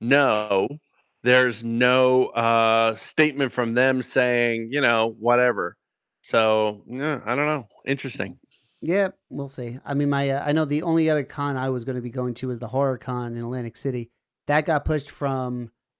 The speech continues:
Speaker 2: M-, May, and now it's September, I wanna say. But, I mean, t-, honestly,
Speaker 1: Mm.
Speaker 2: I don't, I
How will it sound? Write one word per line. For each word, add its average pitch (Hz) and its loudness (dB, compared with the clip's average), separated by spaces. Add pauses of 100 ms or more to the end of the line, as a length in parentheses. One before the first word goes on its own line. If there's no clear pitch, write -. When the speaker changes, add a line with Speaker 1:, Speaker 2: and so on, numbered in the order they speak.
(420)
Speaker 2:
M-, - -16 (120)
May, 165 2
and 147 0
now 147 0
it's 143 -4
September, 170 0
I 170 4
wanna 170 0
say. 165 -2
But, 143 -4
I 127 -6
mean, 131 -4
t-, - -10
honestly, 139 0
Speaker 1:
Mm. 131 -4
Speaker 2:
I 135 -2
don't, 131 -4
I 127 -4